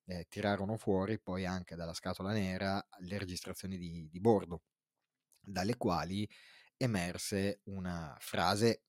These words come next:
a dir poco sconvolgente, perché la frase che, eh, venne detta,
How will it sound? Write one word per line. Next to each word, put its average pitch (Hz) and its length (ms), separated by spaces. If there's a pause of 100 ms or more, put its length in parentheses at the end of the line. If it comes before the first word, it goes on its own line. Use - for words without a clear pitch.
(160)
a 98 80
dir - 260
poco - 400
sconvolgente, 165 960 (500)
perché 90 840
la 76 120
frase 78 840
che, 87 300
eh, 69 240
venne 87 220
detta, 87 580